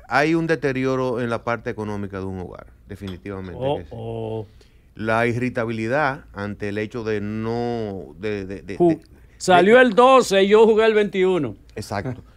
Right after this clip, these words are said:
Speaker 1: Todo gira alrededor, o sea, generalmente una conducta adictiva, ma-, la mayor parte de lo que es el desenvolvimiento cotidiano de una persona gira alrededor de esa conducta adictiva.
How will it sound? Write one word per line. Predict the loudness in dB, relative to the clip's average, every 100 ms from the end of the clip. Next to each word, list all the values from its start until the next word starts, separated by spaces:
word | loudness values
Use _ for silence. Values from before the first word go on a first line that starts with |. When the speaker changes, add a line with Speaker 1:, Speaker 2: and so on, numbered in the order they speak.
| -20 -2
Speaker 1:
Todo | 2 6 6
gira | 4 2 0
alrededor, | 0 -2 -2 -2 0 -2
o | -2
sea, | -6 -6
generalmente | -4 -2 -2 -4 -4
una | -6 -6
conducta | -8 -8 -8 -6
adictiva, | -6 -6 -6 -6 -6 -10 -20 -20 _
ma-, | -10 -2 0
la | 2 2
mayor | 2 2 2
parte | 0 0 0
de | -2
lo | -2
que | -2
es | -2
el | -2
desenvolvimiento | -4 -6 -6 -6 -4 -4 -4 -6
cotidiano | -6 -4 -2 -2 -2
de | -4
una | -4 -6
persona | -8 -10 -10 -10
gira | -8 -4 -2
alrededor | -2 -4 -4 -4 -4 -6 -8 -18 -12
de | -6
esa | -4 -4
conducta | -6 -6 -6 -8
adictiva. | -10 -10 -16 -18